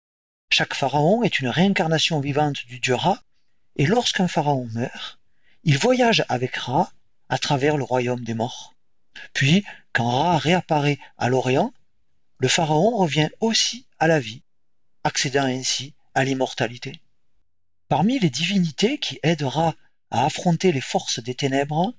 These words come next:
il nous faut évoquer le dieu Méhen, ce qui signifie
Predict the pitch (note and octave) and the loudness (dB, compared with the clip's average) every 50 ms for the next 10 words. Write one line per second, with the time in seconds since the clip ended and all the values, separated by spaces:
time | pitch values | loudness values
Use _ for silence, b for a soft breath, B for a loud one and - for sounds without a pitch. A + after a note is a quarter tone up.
0 | _ _ _ _ _ _ _ _ _ _ _ _ _ _ _ - E3 E3 G3+ G#3+ | _ _ _ _ _ _ _ _ _ _ _ _ _ _ _ 2 4 6 6 6
1 | - - C4 B3 G#3 F#3 G3 - - A#3+ B3 A#3+ - B B B - D3 D#3 D3 | 4 4 4 4 4 4 2 0 0 -2 -2 -2 -4 B B B -2 -2 0 2
2 | - F#3+ F#3 G3+ G#3 E3 D3 D#3+ F#3+ G#3+ C4+ - _ _ _ _ _ _ _ _ | 2 2 4 4 4 4 4 2 0 -2 -8 -12 _ _ _ _ _ _ _ _
3 | - - F#3 F#3 - F#3+ - - G3+ G3 F#3+ F3+ - A#3 B3 C#4 | -4 -2 0 0 0 -2 -4 -2 -2 -4 -4 -4 -4 -6 -8 -8